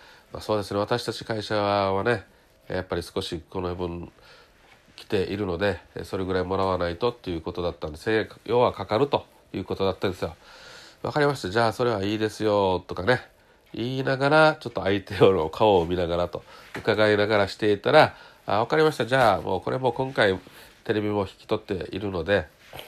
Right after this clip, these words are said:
あ、じゃあこの録画機分はいいですよ、無料で」ということだったんで、「やったー」ということで、処分料テレビの六千円だけで終わりました。まあ、でもこの千円のね、あの、録画機の分なんて、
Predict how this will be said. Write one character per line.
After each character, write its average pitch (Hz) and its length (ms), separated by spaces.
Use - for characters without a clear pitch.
あ、 92 160
じ 98 80
ゃ 92 100
あ 82 60
こ 107 100
の 98 220
録 - 240
画 113 100
機 110 220
分 110 460
は 87 320
い 107 80
い - 20
で 123 100
す - 100
よ、 107 100
無 90 100
料 87 160
で」 82 100
と - 120
い 95 60
う 98 60
こ 95 140
と 95 100
だ 92 80
っ 90 40
た - 180
ん 87 140
で、 120 220
「や 98 140
っ - 40
た 151 180
ー」 - 60
と 104 100
い 95 80
う - 20
こ 90 120
と 87 100
で、 78 140
処 101 80
分 92 240
料 90 160
テ 101 100
レ 92 80
ビ 90 100
の 82 80
六 87 180
千 82 240
円 76 200
だ 92 140
け 107 140
で 156 120
終 90 100
わ 90 60
り 87 60
ま 90 100
し - 60
た。 95 160
ま 220 140
あ、 240 60
で 180 80
も 156 120
こ 156 80
の 139 120
千 131 200
円 123 280
の 113 120
ね、 139 140
あ - 60
の、 87 300
録 90 220
画 95 100
機 90 120
の 87 80
分 82 200
な 85 80
ん 78 80
て、 80 240